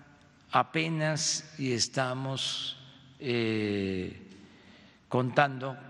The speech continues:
con setenta y cinco mil elementos y van a ser ciento cuarenta mil.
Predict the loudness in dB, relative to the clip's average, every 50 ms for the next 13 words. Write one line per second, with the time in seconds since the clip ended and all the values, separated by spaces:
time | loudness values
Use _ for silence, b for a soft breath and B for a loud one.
0 | -18 -14 -2 0 0 2 2 2 2 2 2 0 0 -2 -4 -8 B B B B
1 | B B B B B -20 -20 -18 -8 -6 0 0 0 2 2 0 0 0 0 0
2 | 0 2 2 2 2 0 -2 -4 0 0 2 4 6 6 6 4 4 2 2 2
3 | 2 2 2 2 2 0 -4 -8 -8 -8 -8 -8 -10 -12 -18 -18 -20 -20 -20 -20
4 | -20 -20 -20 -20 -20 -20 -20 -20 -20 -20 -20 -20 -16 -6 -2 2 2 4 4 2
5 | 0 0 0 0 0 0 0 0 0 0 0 0 0 -2 0 4 4 4 4 2
6 | -2 -6 -2 2 2 2 2 2 -2 -2 -2